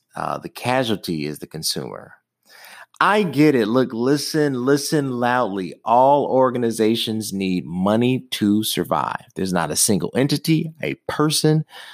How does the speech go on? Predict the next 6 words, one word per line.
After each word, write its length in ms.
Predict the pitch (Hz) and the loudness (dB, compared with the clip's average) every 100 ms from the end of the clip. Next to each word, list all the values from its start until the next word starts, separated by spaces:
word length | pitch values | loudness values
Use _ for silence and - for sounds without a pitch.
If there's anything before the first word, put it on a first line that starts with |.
| - - _ | -20 -20 _
uh, 240 | - 67 62 | -10 -6 -4
non-for-profit, 1080 | 92 101 92 - - 151 147 156 143 147 - - _ _ | -2 0 -2 -6 -6 0 0 2 4 4 0 -14 _ _
uh, 240 | - - - - _ | -16 -14 -16 -20 _
institution, 1040 | - 104 80 - - 196 180 - 151 151 - - _ _ | -10 -8 -10 -2 4 4 4 4 4 2 -2 -14 _ _
a 160 | - - - - | -16 -14 -14 -2
bank, 500 | 139 160 156 - | 0 2 -2 -6